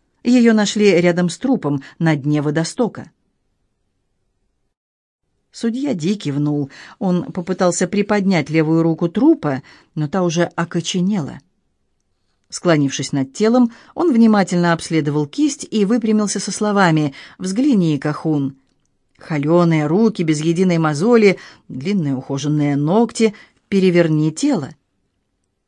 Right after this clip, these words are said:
Когда советник перекатил на живот окоченевший труп,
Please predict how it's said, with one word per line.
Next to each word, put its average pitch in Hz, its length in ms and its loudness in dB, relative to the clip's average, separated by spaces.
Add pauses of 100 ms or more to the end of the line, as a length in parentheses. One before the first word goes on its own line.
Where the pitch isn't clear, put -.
(440)
Когда 311 280 4
советник 277 520 4
перекатил 240 540 2
на 233 160 8
живот 233 420 2
окоченевший 175 680 0
труп, 339 340 2